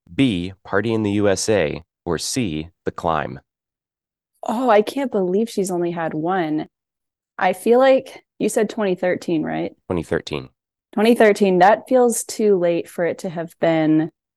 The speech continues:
Speaker 2: Party in the U S A. I'm gonna say Wrecking Ball.
Speaker 1: That is correct. Party in the
Speaker 2: All right.
Speaker 1: U S A peaked at number two. Uh, and The
Speaker 2: What a
Speaker 1: Climb
Speaker 2: crime.
Speaker 1: Yeah.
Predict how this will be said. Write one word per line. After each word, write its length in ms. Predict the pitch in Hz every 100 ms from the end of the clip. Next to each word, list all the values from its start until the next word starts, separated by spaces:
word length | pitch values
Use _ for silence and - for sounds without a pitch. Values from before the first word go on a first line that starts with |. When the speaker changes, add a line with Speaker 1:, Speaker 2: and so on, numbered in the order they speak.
| _ _ _
Speaker 2:
Party 280 | 180 170 170
in 80 | 165
the 60 |
U 100 | 160
S 200 | 151 160
A. 180 | - -
I'm 80 | 175
gonna 160 | 185 196
say 160 | 202
Wrecking 420 | 180 160 165 156
Ball. 320 | 147 - - - _ - _ _
Speaker 1:
That 160 | 82 76
is 140 | -
correct. 340 | - 104 - - - - _ _ _
Party 200 | 120 117
in 40 | 113
the 60 |
Speaker 2:
All 40 | 156
right. 40 |
Speaker 1:
U 100 | 101
S 140 | 95 -
A 340 | 107 95 90 90 -
peaked 260 | 107 -
at 100 | 101
number 280 | 98 92 87
two. 340 | - - 135 - _ _ _ _ _ _ _ _ 92
Uh, 220 | 82 73 90
and 160 | 87
The 20 |
Speaker 2:
What 100 | 262
a 40 | 466
Speaker 1:
Climb 140 | 180
Speaker 2:
crime. 400 | 190 196 170 180 - _ _ _
Speaker 1:
Yeah. 280 | 98 90 71